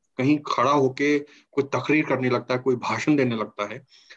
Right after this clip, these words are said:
तो लोग में, उसके आसपास के जो साथी हैं, वो mesmerize हो जाते हैं, क्योंकि उसके पास एक gift है, gift of speech है। तो मसूद अजहर को नाइंटीज़ में, नाइंटी फ़ोर में अपने साथी सज्जाद अफगानी के साथ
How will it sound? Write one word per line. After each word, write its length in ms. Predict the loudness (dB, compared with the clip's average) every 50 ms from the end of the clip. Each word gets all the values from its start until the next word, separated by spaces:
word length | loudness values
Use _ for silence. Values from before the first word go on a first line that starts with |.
| _ _ _ 2
तो 100 | 4 4
लोग 400 | 6 4 4 6 6 6 6 4
में, 180 | 2 0 0 -2
उसके 300 | -2 -6 -8 -4 -4 -2
आसपास 420 | -2 -2 -2 -2 -2 -2 -2 -2
के 100 | -2 -4
जो 100 | -2 -2
साथी 400 | -2 0 -2 -2 -2 2 2 2
हैं, 240 | 2 2 0 -10 _ _ _ _ _ _ _ -2
वो 60 | 0
mesmerize 540 | 0 0 0 2 2 2 4 4 4 2 2
हो 80 | 2 2
जाते 260 | 0 -2 -8 -12 -20
हैं, 80 | -18 -16
क्योंकि 240 | -18 -12 -6 -4 -4
उसके 240 | -4 -2 -4 -4
पास 200 | -2 -2 0 -2
एक 100 | -2 -2
gift 300 | 0 -2 -4 -4 -4 -10
है, 120 | -12 -12 -8
gift 280 | -6 -8 -6 -4 -4
of 60 | -6 -6
speech 440 | -6 -10 -10 -8 -8 -8 -8 -10
है। 100 | -14 -16 _ _ _ _ _ _ _ _ _ _ _ _ _ -14
तो 60 | -10
मसूद 460 | -8 -6 -8 -8 -8 _ 0 0 2
अजहर 160 | 4 2 2
को 300 | 2 4 6 8 8 8
नाइंटीज़ 560 | 6 4 4 4 4 4 4 4 2 4 4
में, 140 | 4 4 4
नाइंटी 280 | 2 2 0 2 2 2
फ़ोर 260 | 2 2 0 0 0
में 300 | 2 0 0 0 -2 -4 _ _ _ -20 _ _ _ _ _ _ _ _ _ _ _ _ _ _ _ _ _ _ _ _ _ -6
अपने 300 | -6 -4 -2 0 0 0
साथी 320 | 0 0 0 -2 -2 -4 -4
सज्जाद 380 | -4 -2 -2 0 0 2 2
अफगानी 380 | 2 0 0 0 -2 -2 -2 -2
के 120 | -2 -4
साथ 160 | -2 -2 -2